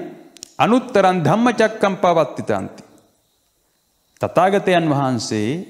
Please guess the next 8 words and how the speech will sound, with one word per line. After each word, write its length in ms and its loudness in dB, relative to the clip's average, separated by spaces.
ඒ 140 -6
ධම්මචක්ක 840 -2
පවත්වන 720 -4
සූත්‍රය 840 -2
හෙවත් 400 -2
ප්‍රථම 420 -2
ධර්ම 400 0
දේශනාව 680 0